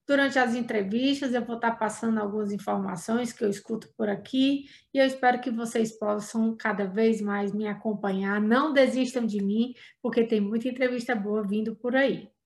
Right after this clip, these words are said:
Só pra lembrar que o nosso programa hoje está sendo transmitido pelo portal do Economic News Brasil e também através da nossa T V, BrisaNet um sete meia,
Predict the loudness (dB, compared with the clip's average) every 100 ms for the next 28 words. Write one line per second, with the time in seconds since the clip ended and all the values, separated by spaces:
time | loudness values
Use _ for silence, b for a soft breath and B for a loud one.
0 | _ B B B B 2 2 6 4 4
1 | 4 2 2 0 -2 2 2 0 0 0
2 | 2 0 0 -2 0 0 0 -2 -2 0
3 | 2 0 0 0 0 0 -2 -2 -4 -4
4 | -4 -4 -4 -4 -2 0 0 0 -2 -2
5 | -2 -2 -2 0 2 2 0 -2 -4 -6
6 | _ -4 0 0 0 0 0 -4 -6 -2
7 | -2 0 0 0 -2 -2 -6 -2 -2 0
8 | -2 -4 b b b _ -4 2 4 2
9 | 2 -2 -2 -6 -4 -6 -2 0 0 0
10 | -4